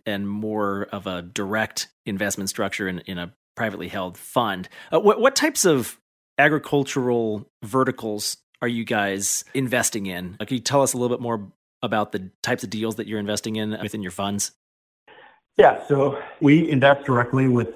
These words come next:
Speaker 2: producing farmers or ranchers or agribusinesses in a few different verticals. And the first one of those is controlled environment agriculture, also known as indoor agriculture. And this is something that's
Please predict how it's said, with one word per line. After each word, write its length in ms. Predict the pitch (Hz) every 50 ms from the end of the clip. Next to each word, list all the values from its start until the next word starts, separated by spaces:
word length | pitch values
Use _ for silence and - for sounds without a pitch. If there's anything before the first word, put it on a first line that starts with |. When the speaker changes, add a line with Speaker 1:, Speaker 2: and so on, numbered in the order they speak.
| - -
Speaker 2:
producing 680 | 123 110 110 117 117 - - 131 123 123 123 123 123 - -
farmers 560 | - 123 123 123 120 123 120 120 120 117 113 -
or 80 | 120 107
ranchers 800 | 95 90 113 123 123 117 110 - - 123 117 110 113 110 107 113 - - _ _ _ _ _ _ _ -
or 140 | 104 107 104
agribusinesses 1000 | 104 107 107 - - 110 110 107 113 117 110 - 123 117 117 117 117 110 - - -
in 420 | 123 110 107 107 104 104 101 104 -
a 120 | 113 104
few 160 | - - 131 123
different 280 | 123 127 123 107 104
verticals. 500 | 98 - - - - 98 92 92 90 -
And 420 | - 85 113 107 104 101 101 98 - - - - - _ _ _ -
the 60 | -
first 260 | - 135 135 135 -
one 100 | 131 127
of 60 | 120
those 320 | 117 110 110 110 110 107 -
is 260 | - 113 104 98 -
controlled 400 | - 127 117 - 120 113 110 110
environment 400 | 110 104 104 104 104 104 101 98
agriculture, 960 | 95 98 101 104 104 101 - 107 104 104 - - 113 110 110 110 - - - - -
also 220 | - 110 - - 113
known 200 | 104 101 104 101
as 60 | 87
indoor 340 | 104 104 98 101 104 101 98
agriculture. 600 | 98 101 101 98 - 113 110 107 - - 113 104
And 120 | 98 107 120
this 120 | 127 123 -
is 80 | - -
something 320 | 180 170 170 151 143 135
that's 180 | 123 117 120